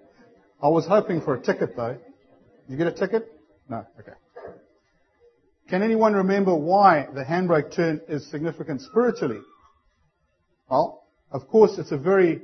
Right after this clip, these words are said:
vivid description of the abrupt change of direction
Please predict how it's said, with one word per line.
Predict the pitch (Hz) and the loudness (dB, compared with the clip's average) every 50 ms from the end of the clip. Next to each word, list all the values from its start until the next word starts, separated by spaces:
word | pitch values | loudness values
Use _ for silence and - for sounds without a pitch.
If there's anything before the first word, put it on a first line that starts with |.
| - - | -14 -18
vivid | 127 123 165 190 180 185 185 165 139 | -8 0 0 0 2 2 -2 -2 -2
description | 147 139 - - - 196 190 190 - - 143 131 | -6 -8 -8 -2 0 0 0 0 -2 -6 -4 -4
of | 131 123 139 | -4 -2 -2
the | 135 | -2
abrupt | 123 120 117 147 160 165 160 - - - | -2 0 2 2 2 2 0 -4 -16 -6
change | - 175 160 156 156 143 | -4 -2 -2 -2 -2 -6
of | 139 110 107 | -8 -10 -6
direction | 139 135 131 131 135 139 139 - - 147 135 123 | -4 -2 -2 -2 -2 -4 -6 -8 -10 -10 -10 -10